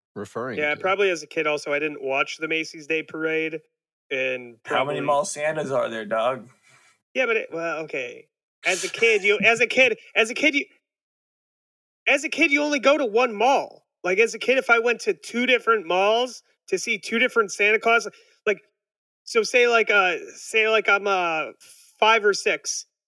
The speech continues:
Speaker 2: and my parents bring me to the Joliet Mall to see the Mall of Santa, take a nice picture, whatever. Then, like, uh, one of my aunts or, like, someone like that takes me out. We go to a different mall to go see a different Santa Claus.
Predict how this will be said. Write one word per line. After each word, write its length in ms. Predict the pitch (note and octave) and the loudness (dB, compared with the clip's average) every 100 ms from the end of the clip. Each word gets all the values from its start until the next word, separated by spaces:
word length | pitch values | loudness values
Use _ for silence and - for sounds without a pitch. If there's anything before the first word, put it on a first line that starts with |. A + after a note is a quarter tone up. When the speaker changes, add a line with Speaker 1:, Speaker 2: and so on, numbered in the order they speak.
| D#3+ | -2
Speaker 2:
and 180 | E3+ | 0
my 140 | F3 F#3 | 0 0
parents 440 | F#3 G3+ G3+ F3 - | 0 2 2 2 0
bring 240 | G3 F#3 | 0 2
me 160 | F#3 F3+ | -2 -2
to 160 | - | -6
the 80 | D3 | -12
Joliet 480 | C#3 F#3+ G3 F#3 E3+ | 0 2 4 4 2
Mall 240 | E3 E3+ | 0 0
to 80 | D3+ | -2
see 200 | C#3+ F#3 | -6 -10
the 80 | D#3 | -6
Mall 180 | E3+ E3+ | -2 -2
of 80 | D#3+ | -2
Santa, 400 | D#3+ D#3+ D#3+ D#3 | -6 -6 -6 -8
take 240 | - D#3+ | -8 -8
a 20 | |
nice 200 | D#3 D3 | -6 -6
picture, 260 | - D#3 D3+ | -6 -8 -6
whatever. 440 | D3 C#3 C3+ C3+ - _ _ | -2 -2 -2 -4 -6 _ _
Then, 260 | F#3 F#3+ F#3 | 0 2 0
like, 300 | E3+ E3 E3 | 0 0 -2
uh, 160 | D3+ | -2
one 160 | D3+ D#3+ | -2 -2
of 60 | D#3 | 0
my 120 | D3+ | 0
aunts 540 | C#3+ D#3 D3+ C#3+ - | 2 0 0 -6 -12
or, 140 | C#3 C3+ | -10 -6
like, 340 | C3+ B2+ - | -6 -6 -10
someone 380 | - - D#3+ D3+ | -18 -10 -4 -2
like 160 | D3+ | -2
that 180 | D#3+ D3 | -2 -4
takes 300 | - E3 - | -2 -6 -6
me 60 | D#3+ | -4
out. 120 | D3+ - _ _ | -4 -6 _ _
We 100 | E3+ | -2
go 220 | E3 F3 | 2 2
to 380 | E3 - F3 D#3+ - _ | 0 -2 -2 -2 -4 _
a 100 | C#3+ | -6
different 440 | C#3 A#3 B3+ G#3+ D#3 | 0 0 2 2 2
mall 460 | D#3+ D3+ C#3+ D#3+ - _ _ _ _ _ | 0 0 0 -2 -6 _ _ _ _ _
to 100 | - | -6
go 200 | E3 F3+ | 0 0
see 240 | D#3 G3 E3 | 0 -2 -2
a 60 | |
different 320 | D#3 - D#3 D3+ | -2 -4 -8 -4
Santa 300 | G#3+ A#3+ G3 | 0 0 -2
Claus. 500 | D#3 C#3+ C#3 - | -2 -2 -4 -10